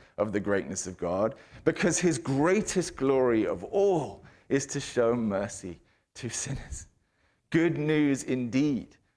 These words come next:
that this great and mighty God most chiefly shows his glory in grace to us.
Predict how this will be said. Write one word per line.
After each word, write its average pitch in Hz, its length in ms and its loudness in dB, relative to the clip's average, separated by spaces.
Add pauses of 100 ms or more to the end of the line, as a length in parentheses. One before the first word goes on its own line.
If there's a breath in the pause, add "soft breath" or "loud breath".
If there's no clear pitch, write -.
that 117 140 0
this 123 180 0
great 120 480 0
and 101 120 -2
mighty 107 460 -2
God 85 460 0 (280 soft breath)
most 107 320 -2
chiefly 110 840 -2
shows 101 440 0
his 90 180 -10
glory 92 560 0 (300 soft breath)
in 95 180 -6
grace 98 720 -4 (280 soft breath)
to - 180 -14 (100)
us. - 560 -4